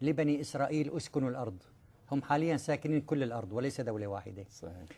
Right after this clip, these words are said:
Speaker 1: "فإذا جاء وعد الآخرة جئنا بكم لفيفا." سيأتي بهم الله لفيفا لكي،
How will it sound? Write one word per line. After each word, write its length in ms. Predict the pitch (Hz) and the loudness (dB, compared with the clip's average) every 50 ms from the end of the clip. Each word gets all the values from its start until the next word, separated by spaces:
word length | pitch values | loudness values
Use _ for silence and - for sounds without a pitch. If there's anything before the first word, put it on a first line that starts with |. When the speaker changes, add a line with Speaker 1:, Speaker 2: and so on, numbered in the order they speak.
| - - - | -20 -8 -4
Speaker 1:
"فإذا 360 | - 151 160 147 117 135 139 | -2 0 0 2 4 6 6
جاء 340 | 131 113 156 190 190 180 185 175 | 6 6 6 6 8 8 8 8
وعد 220 | 156 151 160 147 | 8 6 6 4
الآخرة 580 | 156 151 147 151 139 - - 139 135 143 147 - | 2 4 4 2 0 0 0 2 4 4 4 4
جئنا 420 | 143 120 113 185 160 160 151 143 135 | 0 0 2 2 4 4 4 4 4
بكم 360 | 123 151 - - 151 143 131 | 2 0 0 2 2 2 2
لفيفا." 420 | 120 107 - 110 95 - - 110 - - - - - - - - - - - - | 2 0 -2 -6 -8 -8 -10 -12 -12 -14 -20 -20 -20 -20 -20 -20 -20 -20 -20 -20
سيأتي 460 | - - - 156 180 170 165 - 165 143 131 127 - - | -6 4 6 6 6 6 4 2 2 2 0 -2 -8 -10
بهم 380 | 147 127 120 160 139 156 147 139 | -6 -2 0 2 2 4 4 4
الله 300 | 131 135 143 139 113 113 | 4 4 4 4 4 2
لفيفا 640 | 120 120 - - 156 143 147 - 143 143 151 147 - - - - - - - 131 | 0 0 0 0 0 0 0 0 0 0 0 -2 -6 -10 -16 -20 -20 -8 -2 -2
لكي، 520 | 139 - - 139 131 123 113 104 107 | -2 2 4 4 4 4 2 0 -2